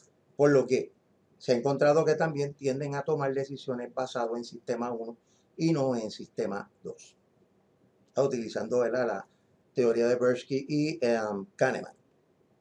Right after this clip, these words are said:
Aburrimiento. El aburrimiento se ha encontrado que es un estresor para el cerebro. ¿Por qué? Porque el cerebro necesita cierto grado de variedad.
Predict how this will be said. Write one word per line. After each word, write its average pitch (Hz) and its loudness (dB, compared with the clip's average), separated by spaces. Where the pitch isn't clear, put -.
Aburrimiento. 151 2
El 156 4
aburrimiento 180 4
se 170 -2
ha 147 -2
encontrado 135 0
que - -6
es 123 -4
un 131 -4
estresor 127 -4
para 120 -2
el 120 -4
cerebro. 120 -2
¿Por 180 6
qué? 156 2
Porque 143 0
el 165 0
cerebro 160 0
necesita 143 -6
cierto 135 -6
grado 113 -4
de 117 -2
variedad. 143 2